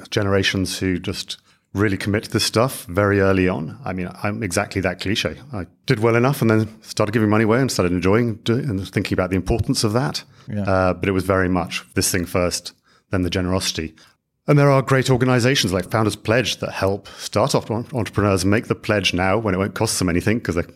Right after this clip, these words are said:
Speaker 1: company isn't worth that much, to give away when they're successful. And that's a great model too. But the feeling is, if you can give along the journey as well, that's really good for business,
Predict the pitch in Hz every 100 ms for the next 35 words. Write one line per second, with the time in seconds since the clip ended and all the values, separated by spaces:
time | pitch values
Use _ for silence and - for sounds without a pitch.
0 | _ - 82 85 90 110 87 95 92 87
1 | 92 - - - - - - - _ _
2 | _ _ - 98 101 98 98 95 92 104
3 | 98 92 101 - 104 - - 80 82 _
4 | _ - 175 202 127 113 113 101 98 139
5 | 85 82 _ _ _ 98 - 131 110 104
6 | 98 - - _ _ _ 160 - 98 101
7 | 117 110 92 - - _ 147 120 117 104
8 | 92 113 113 101 90 120 80 107 - _
9 | _ _ - - - 104 92 95 - 85
10 | 98 - 78 -